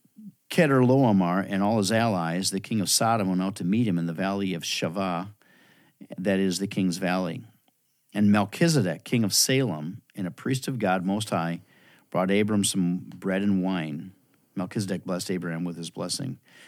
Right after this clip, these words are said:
"Blessed be the Abram by God Most High, creator of heaven and earth, and blessed be the God Most High who has defeated your enemies for you."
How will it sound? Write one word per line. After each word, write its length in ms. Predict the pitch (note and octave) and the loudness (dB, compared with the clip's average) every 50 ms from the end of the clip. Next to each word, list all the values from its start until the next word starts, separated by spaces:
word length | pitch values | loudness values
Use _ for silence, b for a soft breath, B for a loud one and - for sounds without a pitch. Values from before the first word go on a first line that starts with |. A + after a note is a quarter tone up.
| b b b | b b b
"Blessed 260 | B2 B2 B2+ B2 A#2+ | 2 4 4 4 4
be 120 | A#2+ A#2+ | 4 4
the 260 | A2 G#2 G#2+ G#2 G2 - - | 4 4 4 2 2 0 -2
Abram 560 | A#2+ A#2+ B2 A2+ B2 A#2+ A#2 A#2 A#2 A#2 G2+ G#2 - - - | 0 2 2 2 4 4 4 4 4 4 2 -2 -6 -10 -6
by 220 | A#2+ A2 G2 G2 G2 | -2 0 0 0 0
God 340 | F2 G2+ G#2+ G#2+ G#2+ G#2 G2 | 0 0 0 2 2 2 2
Most 240 | G#2 G2 F#2 - - | 0 0 0 0 -2
High, 260 | - G2+ G2 G2 G2 | -2 0 0 0 -2
creator 280 | G2 - A2 G2+ F#2 F2 | -2 -2 -2 -2 -2 -2
of 40 | |
heaven 200 | F2 G2 F#2+ G#2 | -4 -4 -2 0
and 120 | F#2+ F2+ F#2 | 0 0 2
earth, 240 | F#2 F2+ E2+ - F2 | 0 0 -2 -4 -6
and 140 | F2 E2+ | -6 -6
blessed 280 | E2 G2 F#2+ G2 - G2 | -4 -4 -4 -4 -4 -4
be 80 | F#2 F2 | -4 -4
the 80 | E2+ E2+ | -4 -4
God 260 | F2+ F#2 F2+ F2+ F2 | -2 -2 -2 0 -2
Most 220 | F2+ F2 - - | -2 -4 -4 -4
High 180 | G2 F2 E2+ E2+ | -4 -4 -4 -4
who 140 | E2 E2+ E2 | -4 -4 -6
has 120 | E2+ E2 | -6 -6
defeated 460 | - E2 E2 - - F#2+ F2 E2+ D#2 | -8 -12 -10 -8 -6 -4 -4 -4 -4
your 100 | D#2 E2 | -6 -6
enemies 300 | E2 E2+ E2+ E2 E2 - | -4 -4 -4 -4 -4 -6
for 180 | - - F#2+ F#2+ | -8 -8 -8 -8
you." 160 | F2+ F2 E2+ | -8 -8 -10